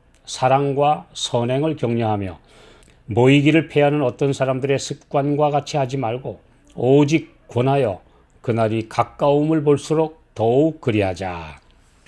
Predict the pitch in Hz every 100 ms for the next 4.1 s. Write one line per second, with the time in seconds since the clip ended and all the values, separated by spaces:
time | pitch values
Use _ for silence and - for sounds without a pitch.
0 | - - - 117 139 156 170 175 175 160
1 | 165 160 147 156 165 160 151 117 117 123
2 | 110 123 107 104 - _ _ _ _ _
3 | _ - 123 131 143 131 110 101 127 110
4 | 85